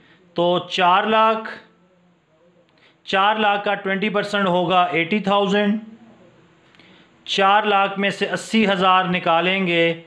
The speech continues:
तो तीन लाख बीस हज़ार, ये आपके पास आ जाएगा cost of goods sold। पहला method, अगर percentage on cost हो तो फिर sales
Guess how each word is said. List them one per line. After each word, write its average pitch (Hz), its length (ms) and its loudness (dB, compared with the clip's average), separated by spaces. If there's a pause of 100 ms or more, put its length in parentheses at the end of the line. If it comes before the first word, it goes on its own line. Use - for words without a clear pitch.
(400)
तो 160 80 0
तीन 202 500 0
लाख 165 460 2
बीस 180 340 -2
हज़ार, 147 560 0 (960)
ये 127 340 -2
आपके 165 400 0
पास 160 300 0
आ 147 220 2
जाएगा 147 600 -2 (320)
cost 180 500 2
of 151 300 0
goods 147 280 -2
sold। 127 480 0 (520)
पहला 196 260 4
method, 226 500 0 (260)
अगर 226 300 0
percentage 220 720 -2 (760)
on 196 220 2 (100)
cost 233 440 0
हो 143 120 -6 (720)
तो 185 80 -2 (100)
फिर 233 180 0
sales 220 600 -2